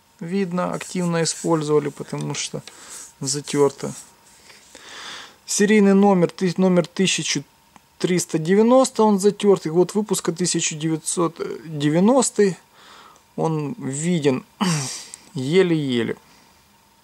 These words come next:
Угадывается в цифрах тысяча девятьсот девяносто. В основном нижняя часть затерта. Есть скоба для ношения прибора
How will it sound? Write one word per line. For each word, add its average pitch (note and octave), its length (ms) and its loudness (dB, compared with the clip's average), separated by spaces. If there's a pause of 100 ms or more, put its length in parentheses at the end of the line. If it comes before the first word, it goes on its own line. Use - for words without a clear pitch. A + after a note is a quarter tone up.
(320)
Угадывается A#2 800 -2
в - 60 -16
цифрах F#3+ 420 -4
тысяча E3+ 440 -8
девятьсот B2+ 340 -4
девяносто. B2 600 -2 (720)
В C#3 100 -4
основном D#3 400 -2
нижняя C#3+ 300 -2
часть B2+ 300 2
затерта. G#3+ 680 0
Есть F#3+ 360 2
скоба F3 460 0
для C#3 380 2
ношения C3 720 -2 (320)
прибора C#3 640 0